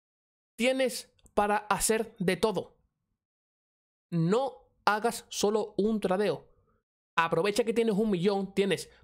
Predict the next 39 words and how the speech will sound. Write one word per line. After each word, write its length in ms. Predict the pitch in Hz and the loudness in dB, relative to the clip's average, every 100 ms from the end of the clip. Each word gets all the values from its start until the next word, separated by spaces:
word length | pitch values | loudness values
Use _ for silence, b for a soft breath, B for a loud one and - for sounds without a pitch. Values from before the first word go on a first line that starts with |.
| b | b
más 320 | - 208 226 - | -2 0 0 -2
que 100 | 170 | 0
el 120 | 160 | 2
noventa 400 | 160 165 165 170 | 2 0 0 0
y 40 | |
nueve 440 | 170 208 180 139 - _ | 2 2 0 -4 -14 _
por 180 | 175 160 | -2 0
ciento 240 | 202 160 | 2 2
de 80 | 175 | 0
la 80 | 208 | 0
gente 420 | 208 208 226 277 B B B B | 0 0 0 -2 B B B B
para 200 | 233 247 | 0 2
hacer, 260 | - 233 156 | 0 0 2
ok, 200 | 175 170 135 - B B - | 0 0 -4 -6 B B -2
voy 140 | 165 | 0
a 40 | |
comprar 400 | 185 190 175 131 - B B - | 2 0 0 -2 -8 B B -8
diez 320 | 147 202 254 | -2 0 0
cartas 280 | 254 233 208 | 0 0 0
para 200 | 202 170 | 0 -2
flips 420 | 247 277 - - - | -2 -2 -4 -10 -8
porque 220 | - 160 180 | -4 -2 0
tengo 260 | 214 262 | 0 2
para 180 | 240 226 | 0 0
comprar 300 | 190 185 165 | 0 0 0
diez. 340 | 143 117 - _ _ _ _ _ _ _ | -2 -4 -6 _ _ _ _ _ _ _
Y 400 | 269 294 208 - _ | -2 -2 -2 -8 _
ahora 460 | - 190 208 190 110 | -2 0 0 -2 -4
voy 180 | - 185 | -4 -2
a 60 | 208 | 0
comprar 380 | 196 - 135 - b | 0 -2 -4 -6 b
cincuenta 600 | - 202 185 220 233 214 | -4 0 2 0 0 -2
cartas 280 | 170 147 143 | -2 -2 0
para 180 | 156 165 | 0 0
cambio 220 | 202 190 | 0 0
de 80 | 175 | 0
posi-, 340 | 165 175 - | 0 -2 -2
para, 360 | - 160 160 151 | -2 0 0 0
coño, 380 | 175 180 143 | 0 0 -2